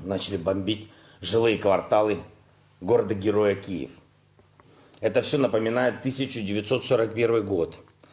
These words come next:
Всем гражданам Российской Федерации, которые выходят на протесты, хочу сказать, мы вас видим. Это значит,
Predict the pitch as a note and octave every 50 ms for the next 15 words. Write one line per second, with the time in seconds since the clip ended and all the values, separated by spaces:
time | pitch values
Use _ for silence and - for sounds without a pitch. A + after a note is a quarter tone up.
0 | - - - - - _ _ _ _ - - D3 C#3+ C3+ - C3 C3 C3 B2+ A#2
1 | G#2+ A#2 A#2+ A#2+ A#2 A2 G2+ - - - - _ - F#2+ G2+ A2 - B2 C3 G#2+
2 | - B2 G#2 - A2+ G2+ A2+ A2+ A#2 A#2 A2+ - A2+ G#2+ F#2 A2 G2+ G#2+ A2 G#2+
3 | G2+ A2 G#2 - B2+ B2+ G#2+ A#2+ - - - - - - _ - G#2+ A2+ G#2+ -
4 | A#2 A#2 A2+ - G#2 F#2+ E2 - - - - - - _ _ - A#2 G#2+ - C3
5 | A2+ - - A#2 G2+ G#2 F2 - - - - - _ _ _ _ _ _ _ _
6 | - G2+ A2 A2 G#2 G2+ G2 G2 - G2 F#2+ E2+ D2+ C#2 C#2 C2+ - - _ _
7 | _ _ _ _ _ _ _ _ _ - - - - G#2 G#2 F#2+ A2 G2+ F#2 F#2+
8 | A2 A2+ A#2 - A#2+ C3